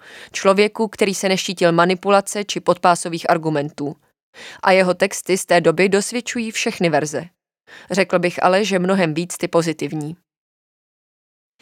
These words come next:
Zároveň jsou svébytným zrcadlem prvních dvou polistopadových dekád z pohledu zdola a očima člověka, který byl v neustálém pohybu a společnost vnímal podobně,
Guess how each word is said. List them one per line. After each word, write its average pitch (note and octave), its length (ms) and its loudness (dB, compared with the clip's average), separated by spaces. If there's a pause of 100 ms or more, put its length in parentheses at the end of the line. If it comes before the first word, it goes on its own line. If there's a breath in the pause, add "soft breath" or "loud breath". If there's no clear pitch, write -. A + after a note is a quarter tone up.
(340 soft breath)
Zároveň G#3+ 520 4
jsou G3 180 -6
svébytným F#3 600 0
zrcadlem G3 560 0
prvních F#3+ 360 0
dvou F3 260 2
polistopadových F#3+ 800 0
dekád E3 520 0
z - 160 -10
pohledu F#3 380 2
zdola F3+ 540 4
a F#3 80 4
očima F#3 360 0
člověka, F#3 680 2
který G3+ 280 -4
byl F3 180 4
v E3 60 -4
neustálém G3+ 640 2
pohybu F#3+ 580 -2
a F3 60 6
společnost G3 640 -4
vnímal F3+ 360 2
podobně, D#3+ 480 0